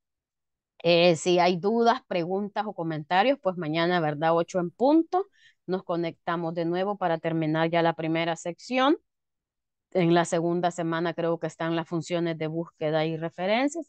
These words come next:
Vienen esas funciones que también son muy, muy útiles para los que trabajan con bases de datos y realizan búsquedas, ¿verdad?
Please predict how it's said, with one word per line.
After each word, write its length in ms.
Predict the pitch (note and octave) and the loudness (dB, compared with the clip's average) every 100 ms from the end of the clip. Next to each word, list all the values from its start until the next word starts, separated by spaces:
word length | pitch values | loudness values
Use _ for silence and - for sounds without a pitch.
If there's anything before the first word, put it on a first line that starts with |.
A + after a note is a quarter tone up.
| E3+ | -4
Vienen 240 | E3 F3 | 0 2
esas 220 | F3 F3 | 2 0
funciones 400 | F3 E3+ D#3+ F#3 | -2 -4 -2 -4
que 120 | F3+ | -4
también 380 | D#3 D#3+ E3 E3 | -6 -4 0 0
son 200 | E3 D#3 | 0 -4
muy, 360 | D#3+ F3+ G#3 G#3+ _ _ _ _ | 0 2 2 0 _ _ _ _
muy 280 | F#3+ F#3+ G3+ | -2 0 2
útiles 380 | G3+ G#3 A3+ A3+ | 0 -2 -4 -2
para 200 | - F3+ | 0 0
los 140 | F3+ | -2
que 120 | - D#3+ | -4 -6
trabajan 440 | D3+ D#3 F3 F3 | -4 -2 -4 -4
con 200 | E3 E3 | -4 0
bases 300 | E3 E3 F3 | 0 0 -2
de 120 | E3+ | 0
datos 340 | E3 E3 F3+ E3+ | 2 2 0 -4
y 120 | F3 | -2
realizan 1000 | E3 D#3+ D3+ E3 F3+ - F3+ F3 D#3 C#3+ _ _ _ _ _ _ _ | 0 0 0 -2 -4 -2 0 0 -2 -6 _ _ _ _ _ _ _
búsquedas, 640 | D#3+ C4 F#4+ - D4 B3 F3 | -2 0 0 0 0 2 0
¿verdad? 320 | E3+ F3+ | -4 -2